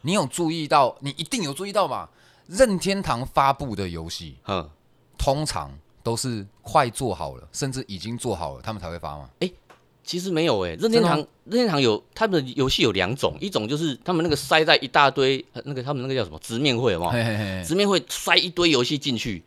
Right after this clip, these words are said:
Speaker 1: 嗯。
Speaker 2: 那些游戏真的就是，呃，刚公布之后，可能过个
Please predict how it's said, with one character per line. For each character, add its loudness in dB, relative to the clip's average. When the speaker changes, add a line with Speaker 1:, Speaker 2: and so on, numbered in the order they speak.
Speaker 1:
嗯。 -6
Speaker 2:
那 6
些 4
游 8
戏 4
真 2
的 6
就 4
是， -2
呃， 2
刚 2
公 4
布 0
之 2
后， 8
可 -2
能 0
过 2
个 -4